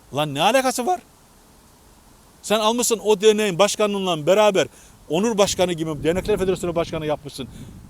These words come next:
Beraber gidiyorsun. İki bin on dört on beşteki bunların toplantılarına katılıyorsunuz.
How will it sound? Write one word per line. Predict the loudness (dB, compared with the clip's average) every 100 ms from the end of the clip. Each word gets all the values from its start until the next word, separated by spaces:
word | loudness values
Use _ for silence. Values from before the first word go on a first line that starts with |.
| -2
Beraber | 6 8 8 6
gidiyorsun. | 4 -2 -2 -6
İki | -10 -8
bin | -4
on | 0 0
dört | -2
on | -4 -6
beşteki | -4 -4 -4
bunların | -2 -4 -4
toplantılarına | -6 -4 -6 -4 -2 -4
katılıyorsunuz. | -2 -4 0 0 -2 -6 -8